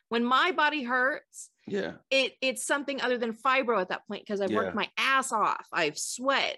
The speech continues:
Speaker 1: I've got tears. I've got blood stains. I've got rips and
Speaker 2: Yeah.
Speaker 1: sores, but I worked, and, and there was a reason for my pain.
Speaker 2: Yeah. And
Speaker 1: So,
Speaker 2: I,
Speaker 1: you know.
Speaker 2: <clears throat> that's why I can say that when it comes down to it, like,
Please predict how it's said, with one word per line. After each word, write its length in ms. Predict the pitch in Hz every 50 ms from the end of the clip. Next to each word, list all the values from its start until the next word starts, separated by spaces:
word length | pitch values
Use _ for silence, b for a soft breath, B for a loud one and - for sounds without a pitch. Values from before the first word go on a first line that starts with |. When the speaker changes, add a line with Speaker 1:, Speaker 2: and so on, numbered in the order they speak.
| - -
Speaker 1:
I've 180 | 190 185 175
got 260 | 180 175 - - -
tears. 420 | - - 320 311 269 233 190 190 -
I've 120 | 190 180
got 220 | 180 147 - - -
blood 280 | 254 269 262 269 262 262
stains. 400 | - - 311 285 226 220 214 214
I've 160 | 185 180 190
got 280 | 190 170 117 110 - 202
rips 380 | 233 269 269 - - - -
and 140 | 208 190 185
Speaker 2:
Yeah. 100 | 185 185
Speaker 1:
sores, 400 | 185 277 262 240 208 165 156 - - _ _ _ _ _ _
but 100 | - 220 226
I 100 | 208 202
worked, 720 | 202 202 208 220 254 262 247 220 151 - - _ - - -
and, 340 | 208 208 214 208 208 196 - -
and 240 | - 214 208 202 202
there 120 | 214 208 190
was 200 | 196 202 190 196
a 240 | 185 175 175 160 - b b b b _ _
reason 460 | 202 202 254 285 277 240 233 226 202
for 200 | 190 - 202 190 196
my 200 | 180 170 170 156
pain. 380 | - 208 - 123 120 87 80 101
Speaker 2:
Yeah. 300 | 98 98 92 92 90 92 b b b b _ -
And 120 | 113 120
Speaker 1:
So, 80 | 123 131
Speaker 2:
I, 360 | 135 131 127 - 196 185 -
Speaker 1:
you 140 | - 226 226
know. 400 | 214 202 185 196 170 139 117 101 82
Speaker 2:
<clears throat> 60 | -
that's 200 | 120 135 135 -
why 200 | 156 135 127 123
I 120 | 123 123
can 160 | 117 - 113
say 380 | 101 - - 123 113 110 110 104
that 220 | 92 95 101 98 90 - _ _ _ _ _ _ _ _ _
when 120 | 147 165 175
it 80 | 160
comes 260 | - 180 170 165 156
down 220 | 160 165 165 156 147
to 160 | - 151 139
it, 60 | 127
like, 260 | 127 123 113 - -